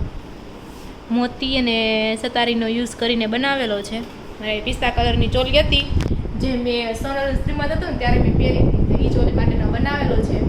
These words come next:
તો આવું બધું છે. અને તો ચાલો થોડા ટાઈમ પછી મળ્યા. અને હા, એક વાત તો કહેવાની ભૂલાઈ જ ગઈ. કાલ સાંજે છે ને અમે, અ, ઢોસા બનાવ્યા હતા, રેનબો ઢોસા.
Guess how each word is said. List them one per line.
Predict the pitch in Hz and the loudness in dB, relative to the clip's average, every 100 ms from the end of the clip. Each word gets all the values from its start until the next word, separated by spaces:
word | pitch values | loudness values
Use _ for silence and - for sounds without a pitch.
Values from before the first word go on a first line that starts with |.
| - - - - - - | -2 -2 -2 -2 -2 -2
તો | 220 220 220 220 220 220 226 | 0 -2 -2 -4 -6 -6 -4
આવું | 240 240 | -4 -4
બધું | 262 254 | -8 -8
છે. | 302 302 - - - - - - | -4 -4 -6 -10 -10 -8 -6 -2
અને | - - | 0 0
તો | - | 0
ચાલો | 240 240 226 | 0 0 0
થોડા | 226 233 | 2 2
ટાઈમ | 226 - | 4 4
પછી | - | 4
મળ્યા. | - 220 - - - - - - - - - - - - - - - - - - - - - - - - - - - - - - - 226 | 2 2 2 2 2 4 4 2 2 2 2 2 2 2 2 0 -2 -2 -2 -2 -4 -4 -2 0 -2 -2 -4 0 2 2 2 2 2 2
અને | - 240 - | 2 0 0
હા, | 240 | 0
એક | 247 277 | 0 0
વાત | 285 294 | 0 0
તો | 302 | 0
કહેવાની | 285 285 | 2 0
ભૂલાઈ | 294 285 330 330 | 0 -2 0 0
જ | 330 | 0
ગઈ. | 269 262 | -4 -4
કાલ | 254 269 | -2 0
સાંજે | 277 254 277 302 | 0 0 2 2
છે | 302 | 0
ને | 285 | -2
અમે, | 262 254 | -2 0
અ, | 247 233 226 | 0 0 -2
ઢોસા | 226 262 269 262 | -2 -2 0 -2
બનાવ્યા | 254 285 302 | -2 -2 -2
હતા, | 254 | 0
રેનબો | 233 226 - 247 | 0 0 0 0
ઢોસા. | 233 - 254 233 | -2 -2 -2 0